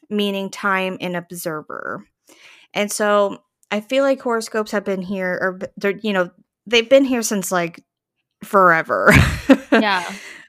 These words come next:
Speaker 1: Because it just kinda has to do with the planets. And it, I mean, if you look at the stars and stuff, there's, you know, a Sagittarius star,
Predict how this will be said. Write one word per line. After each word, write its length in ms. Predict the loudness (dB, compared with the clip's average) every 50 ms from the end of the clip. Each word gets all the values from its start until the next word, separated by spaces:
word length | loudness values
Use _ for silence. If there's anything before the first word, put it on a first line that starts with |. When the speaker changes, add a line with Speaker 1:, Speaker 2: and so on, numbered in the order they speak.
| _ -6
Speaker 1:
Because 280 | -6 -6 -2 -2 -2 -2 -2
it 120 | -4 -8
just 160 | -6 -8 -10 -8
kinda 220 | -8 -8 -6 -6
has 240 | -4 -4 -6 -6 -8
to 80 | -10 -10
do 260 | -6 -4 -4 -2 -4
with 460 | -4 -4 -4 -2 -2 -2 -4 -6 -10 _ _ _ _ _ _ _ _ _ _ _ _ _ _ _ _ _ _
the 140 | -10 -10 -10
planets. 760 | -10 -10 -10 -6 -4 -2 -2 0 0 0 -2 -4 -6 -6 -8
And 140 | -6 -6 -6 -8 -8
it, 180 | -8 -8 -6 -6
I 40 | -6
mean, 140 | -4 -4 -4
if 120 | -4 -4
you 100 | -4 -4 0
look 220 | 2 2 2 2
at 120 | 0 -4 -4
the 80 | -6
stars 600 | -6 -6 -8 -4 0 2 2 4 2 2 0 -4
and 100 | -6 -6
stuff, 360 | -6 -4 -4 -4 -4 -4 -4
there's, 340 | -4 -2 -2 -2 -4 -8 -12 -16 _ -12
you 100 | -10 -8
know, 180 | -8 -8 -8 -8
a 60 | -10 -10
Sagittarius 760 | -8 -10 -10 -10 -12 -12 -10 -8 -4 -4 -2 -2 -2 -4 -6
star, 300 | -6 -6 -4 -4 -4